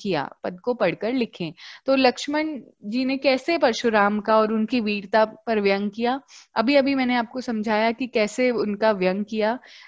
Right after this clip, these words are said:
तो अगर आप यहाँ पर, अ, आंसर देखें, तो यहाँ से आप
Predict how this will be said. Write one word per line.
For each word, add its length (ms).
तो 160
अगर 320
आप 200
यहाँ 420
पर, 100
अ, 360
आंसर 460
देखें, 420
तो 120
यहाँ 420
से 200
आप 340